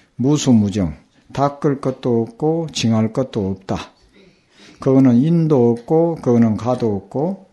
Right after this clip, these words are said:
없다 이 말이에요. 그 자리는. 그래서 그 화엄경에 보면 이종상도라 있거든요. 동진불념, 어, 이생상도, 화엄론의 이종상도,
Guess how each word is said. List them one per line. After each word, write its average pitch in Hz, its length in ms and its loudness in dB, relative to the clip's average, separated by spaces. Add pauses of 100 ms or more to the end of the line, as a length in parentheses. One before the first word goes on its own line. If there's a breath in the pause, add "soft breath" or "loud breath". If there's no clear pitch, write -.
(180)
없다 85 580 -6
이 69 40 -14
말이에요. 67 260 -16 (140)
그 - 120 -16
자리는. 85 540 -6 (1600 loud breath)
그래서 120 340 -2
그 120 140 0
화엄경에 131 640 4
보면 127 300 4
이종상도라 135 1160 2
있거든요. 90 540 -4 (920 soft breath)
동진불념, 131 1500 6 (720 soft breath)
어, 104 260 0
이생상도, 107 1040 2 (680 soft breath)
화엄론의 104 960 0
이종상도, 104 1040 -2